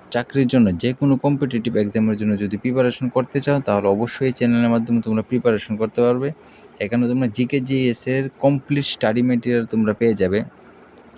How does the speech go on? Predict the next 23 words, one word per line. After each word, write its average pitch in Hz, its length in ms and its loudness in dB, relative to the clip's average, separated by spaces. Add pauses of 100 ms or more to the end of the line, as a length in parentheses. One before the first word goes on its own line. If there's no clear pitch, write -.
(200)
তাছাড়া 113 420 0
তোমরা 110 240 2
কী 139 220 0
ধরনের 147 320 0
স্টাডি 117 340 -2
ম্যাটেরিয়াল 131 380 -2
পাবে 107 320 0 (420)
তাও 110 120 0
আমি 135 220 0
তোমাদেরকে 127 580 0
এই 120 120 2
ভিডিওর 123 340 2
মাধ্যমে 107 520 2 (300)
দেখিয়ে 107 380 2
দিচ্ছি। 123 340 -2
তোমরা 95 440 0 (360)
দেখো, 113 240 0
তোমরা 113 300 2
যে 131 180 -2
স্টাডি 107 360 -2
ম্যাটেরিয়ালটি 135 480 0
হবে 110 380 0 (300)
তোমরা 107 180 2